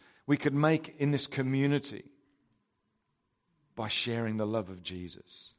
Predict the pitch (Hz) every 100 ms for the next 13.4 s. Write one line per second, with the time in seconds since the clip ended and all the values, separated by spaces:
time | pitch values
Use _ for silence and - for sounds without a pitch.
0 | _ _ _ _ _ _ _ _ - 143
1 | 139 170 180 156 147 123 147 151 135 143
2 | 156 147 127 - 117 110 123 123 120 156
3 | 160 160 156 143 139 - 127 - 143 143
4 | - - - - 120 110 143 156 156 -
5 | 160 160 147 143 127 123 123 131 139 131
6 | 101 120 131 123 127 117 107 113 110 -
7 | 151 165 143 147 143 117 107 110 135 127
8 | 123 117 - 127 120 - 101 117 101 85
9 | - - - _ _ - - _ 117 170
10 | 190 160 143 139 135 123 - 127 101 -
11 | - 117 104 165 180 147 175 170 143 -
12 | 156 170 151 127 123 123 147 123 123 131
13 | 147 170 175